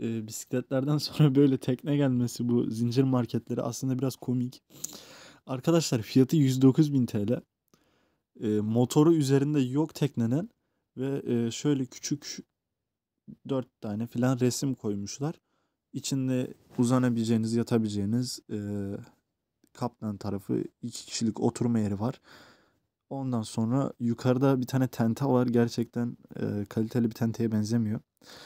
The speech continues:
E, on iki volt bir aküsü var herhalde içinde. On iki volt, e, kornası var, çakmaklık girişi var. E, led spot ledleri var. E, ondan sonra filesi var arkadaşlar. E, tente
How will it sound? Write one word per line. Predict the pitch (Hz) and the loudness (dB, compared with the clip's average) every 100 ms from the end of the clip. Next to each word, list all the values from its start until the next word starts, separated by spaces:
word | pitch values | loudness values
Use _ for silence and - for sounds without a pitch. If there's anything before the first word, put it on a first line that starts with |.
| - - _ _ _ _ - | -20 -20 _ _ _ _ -10
E, | 117 110 | -4 -4
on | - 139 | 2 2
iki | 147 151 | 2 0
volt | 160 165 - | 2 2 0
bir | - | -6
aküsü | 135 - - | -4 -4 2
var | 170 160 | 4 4
herhalde | 135 120 123 | 2 2 0
içinde. | 120 135 151 165 - _ _ _ _ _ _ - | 0 0 0 -2 -4 _ _ _ _ _ _ -14
On | 135 | -6
iki | 139 - | -6 -2
volt, | 151 156 151 | 2 2 0
e, | - 131 123 120 | -2 2 4 2
kornası | - 139 135 135 139 165 | 2 2 2 2 -2 0
var, | 151 | 0
çakmaklık | 143 - 139 - 135 - 147 - | 0 -4 -6 -4 -4 -4 -2 0
girişi | 139 - 151 | 0 0 -2
var. | 160 - _ _ _ _ _ _ | -2 -4 _ _ _ _ _ _
E, | 127 110 107 110 | -4 -2 0 2
led | 120 139 | 2 0
spot | - - 147 147 - - 127 | -2 -8 -6 -6 -10 -16 -8
ledleri | 127 - 127 135 | -8 -2 0 2
var. | 147 147 - - _ - | 2 0 -4 -20 _ -6
E, | 113 113 | -4 -4
ondan | - 143 143 139 | -2 0 0 -2
sonra | 131 139 135 | -4 -4 -4
filesi | - - 127 - 151 | -2 2 2 2 2
var | 151 | 2
arkadaşlar. | 139 135 127 123 - 156 _ _ _ _ _ _ _ _ _ _ _ _ _ - _ _ _ - | 2 -2 -2 -2 -4 -6 _ _ _ _ _ _ _ _ _ _ _ _ _ -20 _ _ _ -4
E, | 120 | -4
tente | - 135 131 185 175 151 | 0 0 2 2 2 2